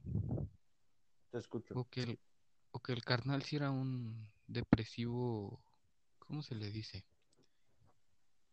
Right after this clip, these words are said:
Speaker 2: Mm, ¿compulsivo? Algo así.
Speaker 1: Ajá, te entiendo.
Speaker 2: Eh, ah, bueno, era muy depresivo, ¿no?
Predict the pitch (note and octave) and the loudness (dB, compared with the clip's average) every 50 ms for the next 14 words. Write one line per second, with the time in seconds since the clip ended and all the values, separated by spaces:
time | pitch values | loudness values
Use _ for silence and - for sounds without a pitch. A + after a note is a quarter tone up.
0 | - - C#3 A#2+ A#2+ A#2 A#2 A#2 A2 A2 A2 A2 - - - A#2 A#2 - A#2+ A#2 | -12 -6 -4 -4 -2 -2 -2 -2 -2 -4 -6 -8 -10 -4 -4 -4 -2 0 -2 -2
1 | A#2 - B2+ C3+ F3 A#3 D#4+ - - - - - - - - B2 - - C#3 - | 0 0 0 2 0 0 -2 -6 -16 -20 -20 -14 -8 2 8 10 10 8 8 0
2 | - C#3 C3+ - - - - - - G#2 F#2+ G#2+ G#2 B2 - - - - - - | -2 -4 -4 -4 -2 -4 -2 2 2 2 4 4 2 0 -2 -8 -16 -20 -20 -20
3 | - - - - G#2+ G#2 G2+ G#2 G2+ G#2+ A#2+ B2+ - - - - - - _ _ | -20 -16 -6 -2 0 2 4 4 4 4 2 0 -2 -8 -20 -20 -20 -20 _ _
4 | _ _ _ _ _ - - - - - - A#2+ A#2 A#2 - - - A2 G#2+ - | _ _ _ _ _ -20 -20 -20 -12 -6 -2 0 0 0 -2 -4 -8 -6 -4 -2
5 | A#2+ A#2+ A#2+ A2+ A2 - - - A2+ A#2 B2 B2+ A#2+ A#2 A#2 A#2+ B2 A#2 A#2+ - | -2 -2 -2 -6 -8 -12 -10 -6 -4 -2 -2 -2 -2 -2 0 -2 -2 -2 -2 2
6 | - G#2+ - - - A#2+ A2+ G#2+ G#2+ G#2+ A2 C#3 - | 2 2 2 2 -2 -2 -2 -2 -2 -2 -2 -4 -6